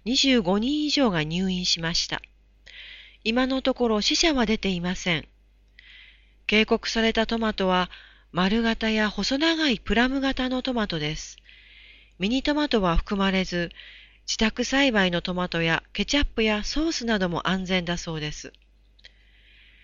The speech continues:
カリフォルニア州全域で大手スーパーが店頭からトマトを撤去したほか、各レストランもトマトを外すなどの対応をとっています。カリフォルニア産のトマトは安全と発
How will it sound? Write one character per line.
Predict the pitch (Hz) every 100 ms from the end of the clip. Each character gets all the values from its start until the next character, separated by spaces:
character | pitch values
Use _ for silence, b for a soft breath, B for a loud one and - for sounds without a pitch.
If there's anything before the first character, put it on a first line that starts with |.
| b b
カ | 208
リ | 233 269
フ | 285
ォ |
ル | 285
ニ | 262 247
ア |
州 | 240 226 208
全 | 240 285
域 | 262 -
で | 180 170 -
大 | 196 233
手 | 240 226
ス | 240
ー | 233
パ | - 190 180
ー |
が | 170 170 - B B B
店 | 180 196
頭 | - 214
か | 208 208
ら | 202
ト | 294
マ | 311 262
ト | 175
を | 160
撤 | 294 -
去 | 226
し | -
た | 214
ほ | 196 202
か、 | - 190 185 B B B B B
各 | 214 214 190
レ | 202 269
ス | -
ト | 240
ラ | 208
ン | 185
も | 175
ト | - 208
マ | 254
ト | 226 196
を | 175
外 | 202 220
す | -
な | 254 269
ど | 254
の | 202
対 | 180 185 185
応 | 180 180
を | 180
と | 208
っ | 202
て | 180
い | 170
ま | 165 170
す。 | - - _ _ _ _ _ B B B B B B B B B _
カ | - 202
リ | 254
フ | 269
ォ | 262
ル | 254
ニ | 262
ア | 254
産 | 247 247
の | 247
ト | 254
マ | 240 220
ト | 196
は | 175 -
安 | 208 269
全 | 311 285
と | 277
発 | 247 247